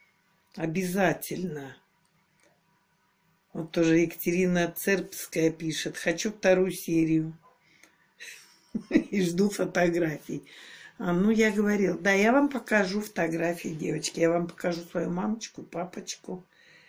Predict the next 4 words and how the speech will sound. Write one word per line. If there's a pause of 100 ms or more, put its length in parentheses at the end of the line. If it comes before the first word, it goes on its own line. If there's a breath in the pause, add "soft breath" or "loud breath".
(260 soft breath)
И (220)
покажу (220)
Верочку.
Найду,